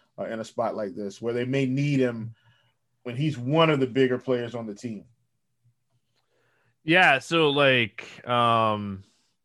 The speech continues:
Speaker 2: ma-, Huerter, Reddish, and Hunter all, like, basically the same play, um, with Bogdanovich out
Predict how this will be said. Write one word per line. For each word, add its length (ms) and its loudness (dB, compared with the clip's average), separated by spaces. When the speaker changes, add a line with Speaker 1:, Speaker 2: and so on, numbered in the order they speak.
Speaker 2:
ma-, 160 -10
Huerter, 580 4
Reddish, 760 0
and 160 -2
Hunter 640 2
all, 300 6
like, 220 4
basically 520 0
the 100 0
same 320 -2
play, 520 2
um, 680 -2
with 220 -10
Bogdanovich 720 -4
out 400 0